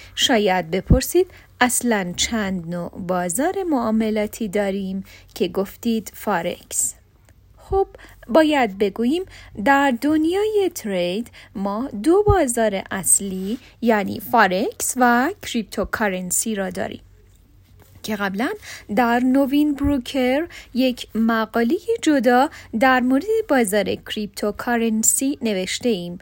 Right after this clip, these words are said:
که می توانید مطالعه کنید. بروکرها در بازار فارکس فعالیت دارند و با استفاده از پلتفرم‌های معاملاتی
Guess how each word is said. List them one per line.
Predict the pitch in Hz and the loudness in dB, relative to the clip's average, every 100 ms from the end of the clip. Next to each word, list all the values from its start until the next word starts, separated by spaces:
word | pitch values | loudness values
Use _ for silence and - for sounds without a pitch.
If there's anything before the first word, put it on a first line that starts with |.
| - - - - | -18 -20 -18 -8
که | - | -4
می | 202 339 | -2 -4
توانید | - 269 208 220 208 208 202 202 202 - | -2 -2 0 0 -2 -4 -4 -6 -10 -10
مطالعه | 190 190 - 202 202 202 - 285 | -6 -6 -4 -6 -4 -4 -2 -2
کنید. | - 196 175 - - _ - - - - - - - - - _ 202 | -2 -6 -6 -12 -18 _ -20 -20 -20 -20 -20 -20 -20 -20 -20 _ 0
بروکرها | 233 190 - 214 - 226 190 185 349 - | 2 2 2 0 0 -2 -2 -2 -4 2
در | 262 262 | 4 4
بازار | 214 233 208 185 190 180 | 2 2 2 0 -4 -6
فارکس | - 196 185 175 180 269 - - - - | -8 -6 -4 -4 -6 -6 -8 -10 -14 -20
فعالیت | - 233 - 214 175 180 208 - - | -2 -2 0 -2 -2 -2 -4 -4 0
دارند | 269 285 320 427 - - - | 2 2 0 -2 -8 -20 -16
و | - 226 254 | -2 2 2
با | 196 359 554 | 2 2 2
استفاده | 339 - 285 247 220 202 196 | 0 0 0 2 2 0 -2
از | - 180 - - | -2 -2 -2 0
پلتفرم‌های | 233 226 226 - - 262 254 254 - 403 403 392 | 0 0 -2 -8 0 2 2 -2 -4 -2 0 0
معاملاتی | 247 190 175 175 170 175 - 220 226 | 0 0 -2 -2 -2 -4 -4 -4 -2